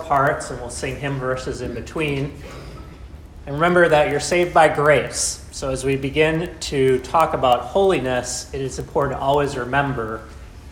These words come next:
that it's God's grace which actually makes our holiness possible. And in that, you can know that you are also sharing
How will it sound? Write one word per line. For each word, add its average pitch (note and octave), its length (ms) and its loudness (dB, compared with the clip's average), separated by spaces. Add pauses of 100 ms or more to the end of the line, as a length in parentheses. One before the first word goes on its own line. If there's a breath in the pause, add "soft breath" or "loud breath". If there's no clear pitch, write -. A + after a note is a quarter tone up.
(120)
that B2+ 100 -2
it's C3 140 -4
God's C#3 400 4
grace D#3 480 2
which C#3 280 -4
actually C3+ 520 -2
makes E3 720 -2
our C3+ 200 0
holiness C3+ 760 -2 (160)
possible. D3+ 800 0 (440 loud breath)
And E3 120 -2
in B3 160 2
that, D3+ 420 2
you F#3 100 0
can F#3 260 -4
know C3 320 4
that C3 300 -4
you D#3 160 2
are C#3+ 140 6
also C#3 400 2
sharing C3+ 720 -2